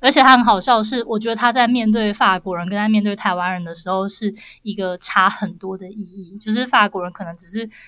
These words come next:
看个新奇，但是台湾人每个看到这个影片都很有反应，然后勾起一些童年回忆。我真的遇到很多家长在这个展场门口对他们小孩讲他们小时候看这个电影的故事。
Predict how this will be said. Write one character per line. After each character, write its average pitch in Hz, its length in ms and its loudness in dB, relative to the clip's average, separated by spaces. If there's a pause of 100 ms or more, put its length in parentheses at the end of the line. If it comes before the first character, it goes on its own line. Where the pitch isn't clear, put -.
(120)
看 220 200 -2
个 190 100 -4
新 196 300 -4
奇， 214 280 -8
但 233 120 -4
是 226 100 -4
台 214 200 -2
湾 208 180 0
人 190 140 -4
每 175 140 -10
个 196 120 -16
看 226 180 -4
到 220 120 0
这 220 100 -8
个 202 100 -8
影 180 120 -16
片 208 200 -6
都 196 200 -6 (300)
很 214 200 2
有 214 180 2
反 185 240 -6
应， 208 160 0
然 190 120 0
后 208 80 0
勾 214 180 -4
起 214 200 -10
一 185 40 -10
些 208 140 -8
童 185 240 -10
年 175 180 -12
回 165 220 -12
忆。 180 220 -20 (340)
我 214 100 -8
真 262 80 2
的 294 80 2
遇 302 100 2
到 285 140 6
很 214 200 -2
多 220 200 -2
家 214 240 0
长 190 220 -8
在 208 200 -4 (240)
这 240 120 -6
个 214 100 0
展 185 180 -4
场 190 220 -6
门 175 160 -10
口 185 180 -6
对 208 140 -4
他 208 100 0
们 185 140 -2
小 170 180 -4
孩 - 200 -12 (340)
讲 175 220 -6
他 233 100 -4
们 208 100 0
小 185 200 -4
时 180 100 -8
候 190 80 -4
看 208 240 -6
这 196 80 -6
个 190 80 -6
电 185 180 -6
影 170 120 -16
的 - 100 -20
故 196 240 -8
事。 190 320 -12